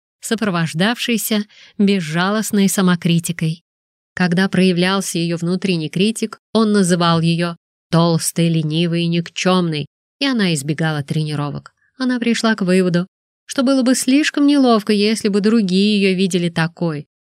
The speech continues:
Да и что в любом случае она слишком ленива, чтобы заниматься спортом. На тот момент Эйш выглядела как профессиональный спортсмен,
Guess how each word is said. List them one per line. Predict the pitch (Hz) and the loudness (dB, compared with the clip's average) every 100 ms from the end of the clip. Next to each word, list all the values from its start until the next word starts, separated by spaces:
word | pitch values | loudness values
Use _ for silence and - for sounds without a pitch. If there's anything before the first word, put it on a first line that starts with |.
| _ | _
Да | 254 277 | 0 2
и | |
что | 254 285 | 2 0
в | 269 | 2
любом | 277 330 311 | 2 2 0
случае | - 247 - 226 | 2 2 2 0
она | 214 220 | 0 0
слишком | 269 - 262 | 0 0 2
ленива, | 247 247 226 220 208 | 4 4 4 4 2
чтобы | 208 196 | 2 0
заниматься | 180 185 180 208 208 196 | 2 2 2 0 -2 -4
спортом. | - 156 143 - - _ _ _ | -4 -4 -4 -6 -10 _ _ _
На | 214 233 | 0 0
тот | 320 311 | -2 -2
момент | 254 233 208 208 208 - _ _ - | 0 2 0 0 -4 -10 _ _ -4
Эйш | 247 247 233 | -2 0 -2
выглядела | 226 240 220 220 202 208 202 | -2 -2 0 0 2 0 2
как | 208 208 | 0 0
профессиональный | - 196 - 180 - 180 175 175 190 214 | 0 0 2 0 0 0 2 0 0 0
спортсмен, | 208 - 214 202 - 180 165 | -2 -4 -6 -6 -6 -4 -6